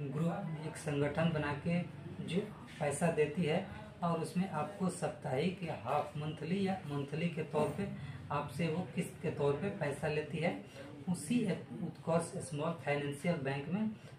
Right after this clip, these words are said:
vacancy निकल कर आई है और सिर्फ और सिर्फ दोस्तों ये बिहार के लोगों के लिए ही है, ये सिर्फ बिहार के लोग ही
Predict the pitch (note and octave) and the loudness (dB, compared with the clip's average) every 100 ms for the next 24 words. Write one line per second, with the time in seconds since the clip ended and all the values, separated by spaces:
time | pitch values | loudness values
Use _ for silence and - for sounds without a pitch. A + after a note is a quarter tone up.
0 | - C3 C#3 C#3+ C#3 F3+ D#3+ C#3+ C#3+ C#3+ | -4 0 2 0 0 2 2 4 2 2
1 | C#3+ D3 C#3+ E3+ - - - - - E3+ | 2 4 4 4 2 -6 -10 -8 0 2
2 | - - G#3+ - E3+ D3 F3+ E3+ D#3 D3+ | 2 2 0 2 0 2 2 2 2 0
3 | C3 F#3+ F3+ F#3 - A#2 A#2 D3 D3 E3 | 2 0 2 0 0 -2 2 0 0 -2
4 | D#3 F3+ - - C#3+ C#3+ D3+ - D3+ D3 | -2 -2 -6 -6 2 2 2 0 -2 0
5 | C#3+ C#3 D#3 G3+ - - - - D#3+ - | 2 2 2 2 -4 -10 -10 -10 -10 -6
6 | D#3+ D3+ - F#3 - - - - C#3 C#3 | -4 -4 2 2 2 -6 -10 -8 0 2
7 | B2 D3+ - D3 D3+ C#3 E3+ | 4 4 2 2 4 4 2